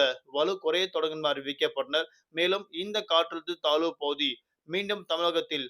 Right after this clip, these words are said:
பாதிப்புகளை ஏற்படுத்தாத வண்ணம் பல்வேறு முன்னெச்சரிக்கை நடவடிக்கை மேற்கொள்ளப்பட்டு வருவதாக அறிவிக்கப்பட்டனர். இதன்படி தமிழகத்தில் இன்றைய நாட்கள் கனமழை பெய்யக்கூடிய மாவட்டங்களுக்கு மற்றும் அதி கனமழை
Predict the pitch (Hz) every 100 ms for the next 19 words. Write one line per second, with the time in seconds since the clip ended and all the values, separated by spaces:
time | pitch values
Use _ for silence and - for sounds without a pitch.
0 | - 135 135 160 190 185 180 185 147 160
1 | - 175 175 175 175 165 143 151 175 -
2 | 156 165 180 160 147 160 185 - 185 151
3 | 160 160 160 175 139 156 - 165 165 156
4 | 160 151 147 147 147 131 139 143 139 127
5 | 135 123 - _ _ 156 214 185 175 190
6 | 156 156 170 165 170 156 147 165 175 160
7 | 156 190 208 _ _ 135 147 180 190 196
8 | 190 165 165 160 151 139 147 151 156 160
9 | - 208 160 151 - 175 - _ - 135
10 | 170 190 190 185